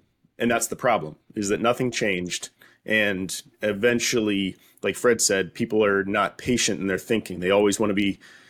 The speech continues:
you know, "What am I doing exactly right now?" Um, but they don't, don't realize that the, the effects take time. Uh, and so making short-term decisions before some of these other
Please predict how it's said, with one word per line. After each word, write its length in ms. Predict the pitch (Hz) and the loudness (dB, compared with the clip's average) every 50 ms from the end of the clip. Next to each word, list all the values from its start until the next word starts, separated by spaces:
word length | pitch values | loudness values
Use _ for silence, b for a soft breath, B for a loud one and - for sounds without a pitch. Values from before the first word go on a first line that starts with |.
| B B | B B
you 80 | B 104 | B -4
know, 140 | 104 92 92 | -2 -2 0
"What 160 | 92 113 117 | 0 2 2
am 60 | 107 107 | 2 0
I 40 | |
doing 240 | 104 110 113 104 104 | 0 0 0 0 0
exactly 420 | 98 95 95 113 110 101 - 113 101 | -2 -2 0 0 0 0 0 0 0
right 200 | 98 95 - 95 | 0 0 0 0
now?" 400 | 104 113 110 101 92 85 85 - b b b b b b b b b | 0 0 0 0 0 -2 -4 -8 b b b b b b b b b
Um, 320 | - 104 98 95 90 90 85 | -2 0 0 2 0 -2 -2
but 160 | - - 92 | -4 -2 2
they 80 | 113 | 2
don't, 220 | 110 110 110 - 107 | 2 2 2 0 0
don't 200 | 113 107 98 - | -2 -2 0 0
realize 460 | 113 123 123 117 110 101 98 95 95 | 2 4 4 6 6 4 4 2 2
that 220 | 107 101 92 - - b b b b _ - | 2 0 0 -2 -6 b b b b _ -4
the, 160 | - 110 98 | 0 0 0
the 160 | 90 - 85 110 | 0 0 0 0
effects 720 | 101 98 - - 131 131 135 - - - - - - - _ _ _ _ - | 0 0 0 0 0 0 0 0 0 0 0 0 -4 -8 _ _ _ _ -6
take 300 | - - 127 110 - - | -2 0 0 0 -2 -4
time. 500 | - - 127 127 117 98 85 85 90 82 _ _ _ _ _ _ _ _ - - | -4 -2 0 2 2 0 0 -4 -6 -10 _ _ _ _ _ _ _ _ -6 -2
Uh, 460 | - 98 92 92 90 87 87 82 87 - _ - | 0 2 4 4 2 2 0 -2 -4 -6 _ -2
and 260 | 110 107 104 98 90 | -2 0 0 0 0
so 220 | - - 107 101 | 2 2 2 2
making 260 | 104 110 113 - 117 101 | 2 0 0 0 -2 -2
short-term 400 | - - 113 110 - - 110 98 | 0 2 0 2 2 0 -2 0
decisions 460 | 92 - - 123 117 110 107 98 - | 0 0 2 2 0 0 -2 -2 -2
before 380 | - 95 - - 101 101 98 95 | -4 -6 -4 -2 0 0 2 2
some 160 | - - 107 | 2 0 0
of 80 | 98 92 | 0 0
these 140 | 98 90 | 0 2
other 340 | 101 101 104 101 98 90 - | 2 4 4 4 2 0 -2